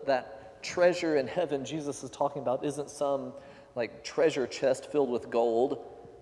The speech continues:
For what use could anybody in God's kingdom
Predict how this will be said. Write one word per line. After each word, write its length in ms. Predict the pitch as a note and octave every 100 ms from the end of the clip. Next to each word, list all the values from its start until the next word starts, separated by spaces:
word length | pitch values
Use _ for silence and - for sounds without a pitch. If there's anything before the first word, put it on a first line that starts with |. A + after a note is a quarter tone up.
| -
For 140 | D3+
what 520 | B2+ E3 D#3+ - - D3+
use 340 | C#3 F#3 -
could 200 | - D3+
anybody 760 | E3+ D#3+ D#3 C#3+ C3+ C3+ C3+ C#3
in 220 | C3+ B2
God's 640 | A2+ A#2+ C#3 C#3 B2+ - - - - - _ -
kingdom 540 | - D#3 A#2 A2 G2+